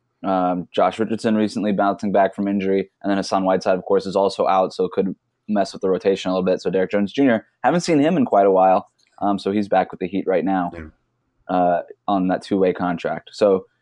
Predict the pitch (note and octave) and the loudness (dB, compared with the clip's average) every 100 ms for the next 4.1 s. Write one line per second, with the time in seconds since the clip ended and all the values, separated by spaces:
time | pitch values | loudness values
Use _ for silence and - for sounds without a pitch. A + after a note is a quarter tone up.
0 | _ - A2 A2 A2 - G#2+ G#2+ G#2 G2+ | _ 0 2 4 2 2 2 4 2 0
1 | - _ C3 C#3 A#2+ A#2 A2+ G#2 G2 F#2 | -4 _ 0 2 2 -2 -2 2 2 2
2 | F#2 - A2 G#2 G2+ G#2 G2 - G2 F#2+ | -2 2 4 4 6 4 2 -4 -6 -4
3 | G2+ G2+ - A2 A2+ G2+ G2+ G2+ F#2+ G2 | -2 -4 -4 -2 0 0 -2 -4 0 -2